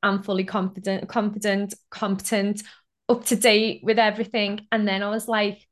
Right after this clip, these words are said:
"Right, well, you know, I'm just gonna be really honest and say, you know, I've gone through, through a phase where I felt like I was lacking confidence." And it was that shocked, like, "Oh, really?" Because it didn't come across like that. And, you know,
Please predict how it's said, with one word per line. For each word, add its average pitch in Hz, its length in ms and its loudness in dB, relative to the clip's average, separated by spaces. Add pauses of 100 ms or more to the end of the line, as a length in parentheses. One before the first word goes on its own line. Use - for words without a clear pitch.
(560)
"Right, 247 340 0
well, 196 380 4
you 220 100 -2
know, 190 200 2
I'm 196 100 0
just 202 160 -4
gonna 214 120 -2
be 208 100 -2
really 190 300 2
honest 220 360 2
and 208 100 0
say, 196 220 0
you 180 100 -4
know, 190 120 0
I've 196 100 -6
gone 214 220 -2
through, 208 300 -2 (180)
through 247 200 2
a 240 60 2
phase 202 420 -6
where 196 400 -2
I - 60 -8
felt - 440 -6 (100)
like 190 240 -4
I 208 60 0
was 190 220 -2
lacking 190 380 0
confidence." 214 500 -2
And 208 260 0
it 214 120 2
was 208 140 -2
that 220 220 -2
shocked, - 600 -2 (760)
like, 208 300 -2 (100)
"Oh, 233 420 2
really?" 294 540 4
Because 277 240 2
it 254 120 -2
didn't 247 240 2
come 240 140 -2
across 214 380 2
like 226 200 4
that. 190 340 4
And, 254 200 2
you 285 60 -2
know, 220 220 -2